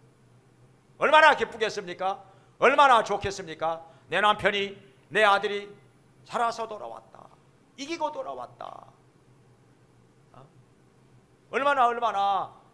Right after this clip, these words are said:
기분이 좋고 얼마나 자랑스럽고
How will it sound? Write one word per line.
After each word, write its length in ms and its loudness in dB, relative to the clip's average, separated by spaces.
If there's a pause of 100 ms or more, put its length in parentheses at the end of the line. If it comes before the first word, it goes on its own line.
(180)
기분이 420 -4
좋고 720 -6 (260)
얼마나 720 0 (160)
자랑스럽고 1200 0